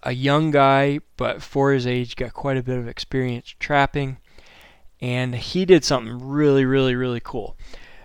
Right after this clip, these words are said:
Uh, Chris trapped for fox, foxes on the Aleutian Islands of Alaska. And back when I was in school, um, going to school in wildlife and kind of getting into trapping,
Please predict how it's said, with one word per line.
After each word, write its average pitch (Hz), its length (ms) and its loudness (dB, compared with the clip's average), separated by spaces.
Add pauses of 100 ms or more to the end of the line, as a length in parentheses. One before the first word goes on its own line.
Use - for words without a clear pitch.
(120)
Uh, 113 160 -6
Chris - 480 2
trapped - 760 0 (260)
for 127 420 0
fox, - 760 -2 (400)
foxes 135 640 -2 (100)
on 123 280 -4
the 120 140 -4
Aleutian 135 540 -2
Islands 120 440 -4
of 110 100 -6
Alaska. 107 640 -10 (720)
And 113 320 -4
back 127 220 0
when 135 100 -2
I 131 120 2
was 127 120 -2
in 117 100 -6
school, 139 600 0 (500)
um, 113 420 -8 (180)
going 131 180 0
to 120 60 -2
school 131 280 2
in 127 60 -2
wildlife 131 640 0
and 120 480 -6 (480)
kind 127 180 0
of 120 120 -4
getting 123 240 0
into 120 200 -6
trapping, 131 720 -6